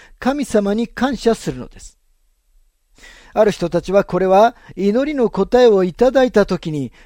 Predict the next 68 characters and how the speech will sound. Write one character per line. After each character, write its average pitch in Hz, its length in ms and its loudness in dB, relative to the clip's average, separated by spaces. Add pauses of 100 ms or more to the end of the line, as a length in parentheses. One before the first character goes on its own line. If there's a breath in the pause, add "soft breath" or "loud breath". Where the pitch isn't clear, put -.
(100)
神 302 240 -4
様 208 260 -2
の 208 140 0
と 170 160 -4
こ 233 120 0
ろ 233 100 4
に 190 120 -2
戻 185 340 -2
っ 277 40 -8
て - 260 -4
い 208 40 -2
っ 170 40 -6
て - 260 -4
感 269 300 -6
謝 214 200 -2
す - 200 -12
べ 202 140 2
き 208 140 -10
で 208 240 2
あ 220 120 2
る 226 120 0
と 196 160 0
い 202 120 -2
う 202 140 0
意 214 200 -4
味 202 120 -2
だ 196 140 2
と 208 160 -4
解 185 200 0
釈 139 220 -10
し - 100 -16
ま 92 120 -14
す。 - 200 -20 (680 soft breath)
し - 100 -16
か 220 120 0
し - 120 -6
パ 254 180 2
ウ 285 60 2
ロ 240 80 0
が 180 140 4
こ - 120 -20
こ 202 80 -2
で 180 120 4
言 175 80 0
っ - 40 -20
た 185 200 -2
の 156 100 -4
は、 120 260 -6 (420 soft breath)
そ 233 260 0
う 262 60 -2
い 247 60 -2
う 240 120 -2
こ 208 140 -4
と 226 140 -2
で 240 100 4
は 196 100 4
あ 156 40 2
り 123 80 -10
ま 113 100 -12
せ - 140 -16
ん。 90 100 -20 (1800 soft breath)
パ 214 120 2
ウ 196 40 2
ロ 175 100 2
は 180 100 4
歴 170 240 0
史 226 160 -8
上、 220 320 4